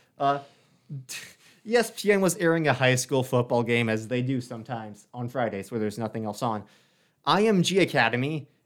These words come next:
which has its own shady origins, which is basically like a sports agent agency's school of future clients that they're just, you know,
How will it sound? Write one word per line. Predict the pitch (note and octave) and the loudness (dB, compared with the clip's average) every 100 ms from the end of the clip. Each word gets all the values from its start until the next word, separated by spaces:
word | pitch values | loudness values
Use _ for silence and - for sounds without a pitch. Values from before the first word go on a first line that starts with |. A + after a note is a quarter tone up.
| - | -2
which | C3+ C3+ - - _ _ _ | 2 2 2 -6 _ _ _
has | B2 C3 | 0 0
its | B2+ D3 | 0 0
own | C#3 B2+ C3 C3+ _ - | 0 0 -4 -8 _ -10
shady | - C3+ A#2+ A#2+ A#2 | -6 -2 -2 -2 0
origins, | A2+ A#2+ C3 D#3 D3 - | 0 0 -2 -6 -6 -12
which | D#3+ C3 | -18 -18
is | A2+ | -6
basically | C#3+ C#3 A#2+ C#3 C3+ B2 _ _ _ _ _ _ _ - | -2 -2 -4 -6 -6 -8 _ _ _ _ _ _ _ -2
like | C3 B2 | 0 0
a | |
sports | - - C#3+ D3+ D3+ - | -4 -4 -2 -2 -2 -6
agent | C#3+ B2 C3 C3+ | -4 -4 -6 -6
agency's | C3+ B2 A#2 - G2+ G2+ - | -8 -6 -10 -10 -12 -12 -14
school | - - - - A#2 A2+ B2 - _ - | -16 -18 -12 -8 -4 -4 -6 -8 _ -4
of | A2+ - | -4 -4
future | C3 B2+ - A#2+ | -6 -6 -6 -8
clients | - A#2+ A2+ A2 A#2 | -2 0 0 -2 -6
that | - A2+ | -8 -6
they're | A#2 G#2 | -4 -4
just, | G#2+ - - | -6 -10 -8
you | A2 | -4
know, | G2+ | -2